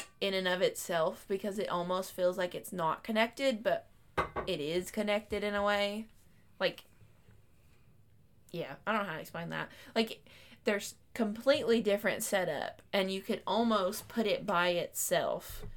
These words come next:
but it flows in well with the other series at the same time.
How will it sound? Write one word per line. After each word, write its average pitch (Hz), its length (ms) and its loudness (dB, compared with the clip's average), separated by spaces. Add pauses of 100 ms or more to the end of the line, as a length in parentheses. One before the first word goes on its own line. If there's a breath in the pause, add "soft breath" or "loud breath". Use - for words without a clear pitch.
(460 soft breath)
but 180 380 6 (320)
it - 200 0
flows 226 560 8
in 196 220 0
well 190 300 4
with 185 120 0
the 180 100 2
other 165 180 2
series 165 440 -4
at 160 120 -6
the 151 60 -14
same 151 260 -10
time. 185 400 -10